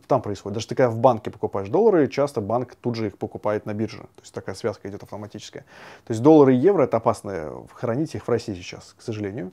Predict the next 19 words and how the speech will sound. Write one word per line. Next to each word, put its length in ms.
А 60
поэтому 300
многие 240
выводят 340
их 80
просто 280
за 160
предел, 360
за 120
периметр 480
России, 280
пускай 260
в 60
Казахстане 500
или 80
там 180
Армении, 340
ещё 200
где-то, 260